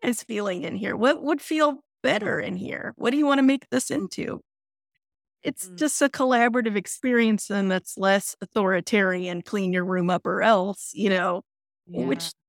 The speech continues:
Speaker 1: they don't always understand why, and sometimes they wanna do the opposite.
Speaker 2: Yeah. Ugh. Well, this has been fantastic, Risa. I really
Speaker 1: <laughs>
Speaker 2: appreciate
Speaker 1: Super
Speaker 2: all of
Speaker 1: fun
Speaker 2: the
Speaker 1: talking
Speaker 2: tidbits
Speaker 1: to
Speaker 2: and
Speaker 1: you.
Speaker 2: the knowledge, and I, w-,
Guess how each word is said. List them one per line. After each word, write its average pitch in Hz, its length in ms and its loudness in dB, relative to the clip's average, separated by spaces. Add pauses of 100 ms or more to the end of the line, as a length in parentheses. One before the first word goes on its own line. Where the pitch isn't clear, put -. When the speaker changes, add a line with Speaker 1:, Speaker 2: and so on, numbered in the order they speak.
(240)
Speaker 1:
they 240 120 6
don't 262 200 4
always 262 280 2
understand 247 560 -2
why, 285 200 2
and 285 160 0
sometimes 240 420 0
they - 100 -6
wanna 220 240 0
do 233 160 -4
the 196 160 -6
opposite. - 560 -4 (1300)
Speaker 2:
Yeah. 170 320 -10 (440)
Ugh. 208 200 -6 (440)
Well, 233 160 -4
this 262 200 -6
has 240 140 -10
been 214 180 -6
fantastic, 208 720 -10
Risa. - 240 -14
I - 20 -6
really 196 380 2
Speaker 1:
<laughs> - 0 -
Speaker 2:
appreciate 190 680 -8 (280)
Speaker 1:
Super 403 420 2
Speaker 2:
all - 20 -2
of 311 100 2
Speaker 1:
fun 294 140 4
Speaker 2:
the - 20 0
Speaker 1:
talking 240 460 2
Speaker 2:
tidbits - 20 -8
Speaker 1:
to 220 120 -2 (120)
Speaker 2:
and 196 180 2
Speaker 1:
you. 220 100 2
Speaker 2:
the 302 100 0
knowledge, 269 640 2
and 240 220 -6
I, 240 280 -6
w-, 226 280 -16